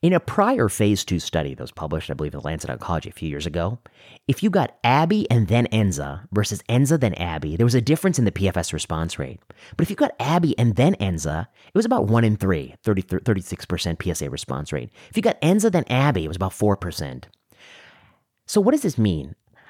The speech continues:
I guess what this means is, my guess is that the majority of people in this study were not Abi, progressed on Abi, and then getting investigator choice Enza. There are probably people who progressed on both, who are getting one or the other, which we expect a very low P S A response,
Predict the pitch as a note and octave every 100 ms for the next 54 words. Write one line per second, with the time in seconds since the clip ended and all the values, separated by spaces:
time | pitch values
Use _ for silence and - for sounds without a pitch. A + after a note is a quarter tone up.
0 | - - F#3+ C4+ F4 - - F3+ F#3+ F3
1 | D3+ F3+ F#3+ G2 E2+ A#2+ E3 C#4 A3 G2+
2 | F2 - F2 C#2+ C#2 - A#2 C3+ C#3 C#3+
3 | A#2+ C#3 F#3 G3 B2 A2 F2 D#2+ G2 -
4 | D2+ D2+ G2 C3+ E3+ - G#2+ A#2+ A#2+ B2
5 | C3 - - A2 A2+ - G2 - F2 F2+
6 | G#2 A2+ - - G#2 G#2 F#2+ F2+ E2+ E2+
7 | - G2 E2 D#2 F2 - F#2 E2+ F2+ G#2+
8 | C3+ F#3 _ _ _ - _ - B2 D3+
9 | G#3 B3 A2 A2+ A#2 A#2 A#2 - F#2+ F#2+
10 | - D3 B2+ - - _ - A2 A2+ G2
11 | A2 A2 F2+ G2 E2+ D#2 C2+ E2 F#2 F2
12 | - E2+ D#2 F2+ D3+ G#3 D3 A2+ F#2 F2+
13 | E2+ D#2+ F2+ D#2+ D2 D2 - D#2+ F2 -